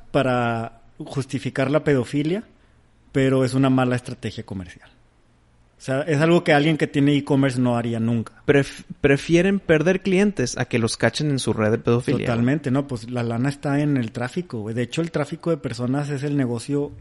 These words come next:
Speaker 1: ilegal más, eh,
Speaker 2: Redituable.
Speaker 1: redituable de todos, güey. O sea, las dro-, las drogas se queda de, de, por
Speaker 2: Sí,
Speaker 1: detrás.
Speaker 2: drogas y prostitución ahí están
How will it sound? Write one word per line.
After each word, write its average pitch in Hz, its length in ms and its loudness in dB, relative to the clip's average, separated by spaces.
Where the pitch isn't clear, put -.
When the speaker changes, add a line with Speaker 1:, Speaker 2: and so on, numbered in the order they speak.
Speaker 1:
ilegal 120 560 -4
más, 123 600 -4
eh, 170 60 -2
Speaker 2:
Redituable. 110 540 2
Speaker 1:
redituable 120 640 -2
de 120 60 -2
todos, 110 380 -6
güey. 107 100 -8
O - 40 -16
sea, 117 180 -4
las 117 220 -2
dro-, 120 260 -2
las 117 260 -4
drogas 117 340 -2
se 139 80 -8
queda 120 300 -4
de, 120 100 -4
de, 110 460 -12
por - 140 -8
Speaker 2:
Sí, 143 60 0
Speaker 1:
detrás. 120 200 0
Speaker 2:
drogas 117 320 4
y 156 60 0
prostitución 117 600 -2
ahí 131 40 0
están 131 480 -2